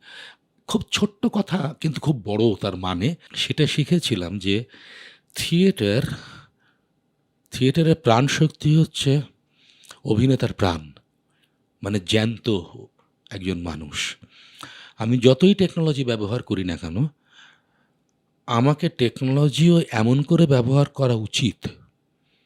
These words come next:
যাতে করে টেকনোলজিটা itself লাইভ হয়,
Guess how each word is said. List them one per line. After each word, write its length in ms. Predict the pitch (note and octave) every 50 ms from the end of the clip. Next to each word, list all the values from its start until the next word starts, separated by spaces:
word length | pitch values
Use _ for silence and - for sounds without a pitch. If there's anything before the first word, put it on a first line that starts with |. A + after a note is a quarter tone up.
| _ _ _ _ _ _ _ _ _ _ _ _ _ _ _ _ _ _ _ -
যাতে 320 | F#2+ G#2+ A2+ A#2 - D3
করে 220 | - - D3+ D#3 D3+ - _ _
টেকনোলজিটা 760 | B2 G#2+ - - - A#2+ B2 B2+ C3+ C#3 B2+ B2 D3 - D#3 D3+ - A2+
itself 500 | G#2+ - - - - A2+ G2 F#2 G2 F#2 - - -
লাইভ 360 | G2+ F#2+ G2+ A2 G#2+ E2 D#2+
হয়, 180 | E2+ E2 E2